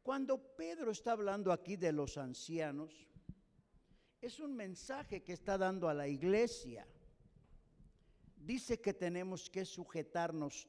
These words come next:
todos. ¿A quién? En otras iglesias, en términos más religiosos, ellos tienen los ancianos, que sería el consejo, los, los, las personas que pertenecen a la mesa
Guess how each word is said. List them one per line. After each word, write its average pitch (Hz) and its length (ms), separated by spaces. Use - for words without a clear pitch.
todos. 190 640
¿A 151 100
quién? 247 420
En 214 160
otras 196 320
iglesias, 175 560
en 139 140
términos 156 580
más 143 200
religiosos, 143 1000
ellos 151 420
tienen 147 360
los 139 200
ancianos, 160 680
que 143 100
sería 139 300
el 139 120
consejo, 165 760
los, 120 280
los, 120 220
las 127 160
personas 143 520
que 131 120
pertenecen 131 1000
a 117 80
la 117 160
mesa 139 640